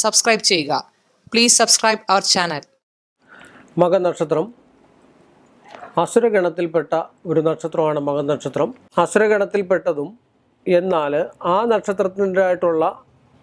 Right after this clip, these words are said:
Speaker 2: ഒരു നാല് കൂട്ടം പൊതു സ്വഭാവം, ഒരു നക്ഷത്രത്തിൽ തന്നെ നാല് കൂട്ടം സ്വ-, നാല്, നാല് രീതിയിലുള്ള സ്വഭാവങ്ങളുണ്ട്. സൗമ്യ സ്വഭാവം, ക്രൂര സ്വഭാവം, ലജ്ഞാ സ്വഭാവം, ഇങ്ങനെയുള്ള സ്വഭാവത്തോട് കൂടിയതായിട്ടുള്ള, ആ, സ്വഭാവ സവിശേഷതകളുണ്ട്.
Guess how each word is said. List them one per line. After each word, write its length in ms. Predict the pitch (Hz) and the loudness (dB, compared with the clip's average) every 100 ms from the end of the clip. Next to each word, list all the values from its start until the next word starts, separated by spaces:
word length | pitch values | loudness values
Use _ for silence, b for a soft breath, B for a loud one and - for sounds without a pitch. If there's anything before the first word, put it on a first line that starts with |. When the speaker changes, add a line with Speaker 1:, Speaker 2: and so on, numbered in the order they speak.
| 214 | 0
Speaker 2:
ഒരു 120 | 185 180 | 2 2
നാല് 380 | 170 180 233 240 196 | 2 2 2 0 0
കൂട്ടം 340 | 202 180 202 175 | -4 -2 -4 -2
പൊതു 160 | 165 170 | -2 0
സ്വഭാവം, 300 | 160 147 135 - 180 | 0 0 0 -2 2
ഒരു 120 | 220 226 | 2 2
നക്ഷത്രത്തിൽ 420 | 190 202 202 208 | -2 -6 -2 0
തന്നെ 180 | 196 202 | 2 4
നാല് 160 | 185 190 196 | 2 2 0
കൂട്ടം 240 | 196 208 | 0 0
സ്വ-, 120 | 190 170 | -2 0
നാല്, 200 | 165 190 190 185 | 0 0 -2 -2
നാല് 280 | 170 196 220 190 | 0 2 0 2
രീതിയിലുള്ള 400 | 185 185 180 196 | 0 0 0 -2
സ്വഭാവങ്ങളുണ്ട്. 680 | 160 147 156 151 117 110 - - _ - - - - | -4 -2 0 0 -4 -10 -16 -20 _ -20 -20 -12 0
സൗമ്യ 300 | 170 170 180 170 | 2 2 0 2
സ്വഭാവം, 340 | 165 165 175 180 | 2 2 0 0
ക്രൂര 240 | 165 170 170 | 0 2 2
സ്വഭാവം, 400 | 165 156 156 160 170 | 0 0 2 2 0
ലജ്ഞാ 300 | 156 165 170 160 | -2 0 -2 0
സ്വഭാവം, 380 | 160 151 151 190 B B B | 0 2 2 0 B B B
ഇങ്ങനെയുള്ള 300 | 226 220 214 202 | 2 4 2 2
സ്വഭാവത്തോട് 560 | 180 196 208 202 196 190 | 2 2 2 0 0 0
കൂടിയതായിട്ടുള്ള, 1120 | 190 185 185 180 175 185 190 180 175 170 165 196 _ b b _ - | 0 2 4 2 0 -2 0 0 0 0 0 -4 _ b b _ -2
ആ, 20 | 180 170 165 160 160 160 | 0 0 0 0 0 -2
സ്വഭാവ 300 | 156 180 190 190 | -2 0 0 0
സവിശേഷതകളുണ്ട്. 640 | 175 170 185 170 160 143 | -2 -6 -2 0 0 -2